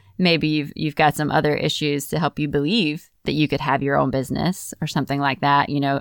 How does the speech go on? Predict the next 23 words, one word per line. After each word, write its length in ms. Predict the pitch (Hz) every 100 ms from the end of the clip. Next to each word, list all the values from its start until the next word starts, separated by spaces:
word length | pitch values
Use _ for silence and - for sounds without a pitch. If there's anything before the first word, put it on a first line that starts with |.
| -
anxiety's 600 | 151 147 139 139 139 -
holding 320 | 139 135 131
you 80 | 131
back, 300 | 127 - -
perfectionism, 840 | 143 - 143 - 131 127 127 131
imposter 520 | 135 151 - 143 -
syndrome. 480 | - 147 - 60 - - - - -
I'm 220 | 151 160
here 180 | 156 147
for 140 | 147
you, 240 | 139 135 -
as 180 | 156 156
always. 560 | 147 143 135 139 - _ _ _ -
Love 340 | 165 165 170
working 380 | 160 156 165 160
with 140 | 143
women 300 | 151 143 147
to 120 | 156 147
help 200 | 151 -
them 140 | 143
overcome 500 | 147 - 143 151 147
those 220 | 139 147
things. 480 | - 135 139 139 -